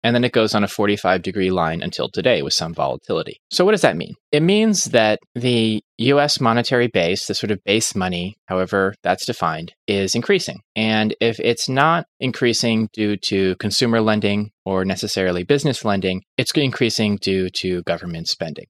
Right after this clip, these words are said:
And we know that U S government spending is high, record high budget deficits, record high debt issuance, and that is going into the economy in very specific places. Right now, a lot of that money is going into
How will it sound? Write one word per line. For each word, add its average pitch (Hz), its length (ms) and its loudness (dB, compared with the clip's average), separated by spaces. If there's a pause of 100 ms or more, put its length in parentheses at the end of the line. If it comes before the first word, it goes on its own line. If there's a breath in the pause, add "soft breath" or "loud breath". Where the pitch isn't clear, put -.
And 110 100 -2
we 107 100 0
know 110 380 2
that 92 260 -2 (140)
U 104 180 0
S 90 160 -2
government 87 400 -6
spending 98 640 -2
is 85 220 -6
high, 131 500 2
record 92 240 -4
high 82 160 -8
budget 120 320 -2
deficits, 113 520 -2
record - 360 -6
high 82 360 -6
debt - 200 -2
issuance, 110 500 -2 (160)
and 113 360 2
that 110 260 4
is 104 260 0
going 135 240 2
into 113 240 -2
the 104 60 2
economy 90 440 -4
in 95 100 -4
very 80 180 -4
specific - 460 -6
places. - 560 -2
Right 95 200 -2
now, 87 340 -6
a 82 60 -8
lot 87 200 -4
of 92 100 -10
that 87 140 -10
money 90 320 -6
is 90 120 -6
going 90 460 -6
into 120 640 -2